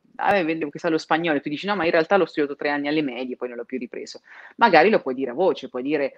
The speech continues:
eh, "In realtà, cioè, so anche lo spagnolo e il tedesco, l'ho studiati qualche anno, non li ho messi perché comunque li dovevo riprendere, però appunto se c'è bisogno non ho problemi, quindi messo così è un conto, messo",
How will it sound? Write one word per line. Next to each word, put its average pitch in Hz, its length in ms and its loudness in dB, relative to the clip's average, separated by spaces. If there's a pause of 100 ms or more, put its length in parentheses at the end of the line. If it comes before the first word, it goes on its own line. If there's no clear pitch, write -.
(220)
eh, 90 360 -10
"In 165 140 4
realtà, 131 1080 4
cioè, 127 160 -10
so - 140 -4
anche 160 360 2
lo 147 80 -2
spagnolo 151 640 -4
e - 20 -4
il 135 80 -8
tedesco, 165 540 0
l'ho 165 140 4
studiati 160 680 0
qualche 143 300 -6
anno, 151 320 -2
non 190 180 -6
li 185 80 2
ho 170 60 2
messi 185 320 -6
perché - 180 -14
comunque 135 220 -8
li 139 60 -2
dovevo 147 220 0
riprendere, 151 480 -4
però 127 160 -6
appunto - 220 -20
se - 120 -18
c'è 139 140 -6
bisogno 127 360 -8
non 120 120 -10
ho 113 80 -8
problemi, 117 440 -6
quindi 117 240 -12
messo 139 260 -4
così 175 320 2
è 135 40 0
un 131 120 -6
conto, 123 300 -8
messo", 147 480 -2